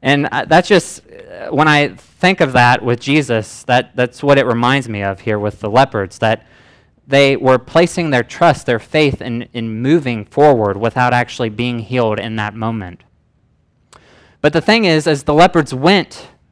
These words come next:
they were healed of their diseases, of their skin disease. The skin became clear from traces of all disease, so by the time that they were inspected by the priest, they were declared clean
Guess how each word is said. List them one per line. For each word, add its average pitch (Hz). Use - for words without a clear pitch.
they 135
were 180
healed 104
of 95
their 101
diseases, 101
of 113
their 117
skin 95
disease. 95
The 131
skin 175
became 143
clear 175
from 123
traces 147
of 120
all 139
disease, 139
so -
by 135
the 131
time 160
that 131
they 135
were 127
inspected 127
by 117
the 110
priest, -
they 131
were 143
declared 151
clean 113